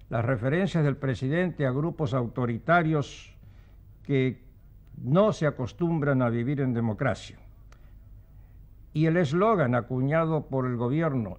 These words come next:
y también por el partido oficial y el, y el peronismo, de democracia o dictadura, nos han hecho mucho daño, sobre todo en el exterior, donde la Argentina ha vuelto a aparecer como una republiqueta acosada por los militares.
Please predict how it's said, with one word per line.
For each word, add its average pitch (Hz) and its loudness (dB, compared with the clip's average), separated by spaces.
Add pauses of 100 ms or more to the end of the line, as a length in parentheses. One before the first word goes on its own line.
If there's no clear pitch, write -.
y 110 -6
también 113 0
por 110 -4
el 101 -4
partido 127 -4
oficial 117 -2
y 113 -2
el, 98 -4 (280)
y 107 -4
el 95 -4
peronismo, 151 -2 (640)
de 123 0
democracia 123 0 (120)
o 196 4
dictadura, 143 0 (760)
nos 127 -2
han 180 2
hecho 165 0
mucho 165 2
daño, 160 4
sobre 123 -2
todo 135 0
en 110 -2
el 107 -2
exterior, 123 -2 (380)
donde 127 0
la 127 4
Argentina 127 -2
ha 135 2
vuelto 156 0
a 123 2
aparecer 113 -4
como 117 -2
una 135 0
republiqueta 113 -4
acosada 113 -4
por 104 -6
los 101 -6
militares. - -10